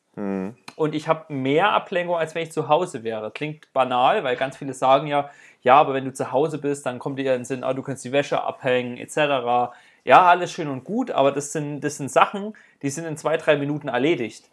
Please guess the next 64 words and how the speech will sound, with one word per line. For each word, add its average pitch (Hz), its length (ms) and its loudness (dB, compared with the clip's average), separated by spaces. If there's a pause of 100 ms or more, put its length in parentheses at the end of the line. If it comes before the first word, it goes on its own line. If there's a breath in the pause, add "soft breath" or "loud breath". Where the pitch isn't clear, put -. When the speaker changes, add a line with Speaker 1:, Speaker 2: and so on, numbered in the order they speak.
(240 soft breath)
Speaker 2:
Aber 127 200 8
wenn 160 160 2
mich 160 140 -8
Speaker 1:
Ja. 104 100 4
Speaker 2:
jemand, 147 480 -2
wenn 135 180 -4
ich, 127 180 -8
wenn 120 100 -6
ich 123 160 -10
arbeite, 175 500 4
alle 180 200 0
fünf 165 280 -10
Minuten 143 320 -8
lang 113 360 -6 (220)
anspricht, - 840 -6
ja, 160 180 4
oder 151 160 6
mir 139 160 0
immer 165 160 0
wieder 151 140 4
einen 139 100 -2
Impuls 233 400 0
gibt, - 200 -8
„Hey, 196 200 4
guck - 200 -4
doch 185 80 -2
mal 147 140 0
her, 196 260 8
ich - 100 -4
hab - 100 -6
da 165 140 4
was 151 140 -4
Cooles, 180 420 -2
guck 233 220 2
mal“, 185 400 6
<laughs> 180 560 -4
oder 151 260 6
irgend 160 220 -2
sowas, 190 260 0
dann, 156 320 -4 (580)
ja, 160 160 8
es 175 120 6
ist 165 80 -6
halt 160 200 2
schon 175 180 -6
schwierig. 156 720 -4
Also 117 160 -10
ich 123 80 -12
mach 135 140 -6
da 135 120 -2
jetzt 120 120 -6
auch 127 120 -2
niemandem 127 320 -6
einen 120 60 -10
Vorwurf - 540 2
im 120 100 -14
Office, 135 300 -6
weil - 120 -6
ich - 120 -18
die 135 60 -14
Leute 120 180 -6
sehr, 117 160 -8
sehr 117 140 -10
mag. 151 420 -2